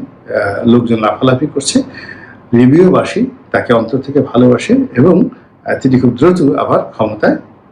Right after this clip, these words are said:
ফিরতে পারবেন। কিন্তু দেখা গেল যে একদিন খুব বেশি আত্মবিশ্বাসী হয়ে তিনি যখন, আহ,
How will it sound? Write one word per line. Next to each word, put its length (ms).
ফিরতে 280
পারবেন। 420
কিন্তু 380
দেখা 200
গেল 220
যে 300
একদিন 300
খুব 100
বেশি 220
আত্মবিশ্বাসী 760
হয়ে 220
তিনি 240
যখন, 340
আহ, 400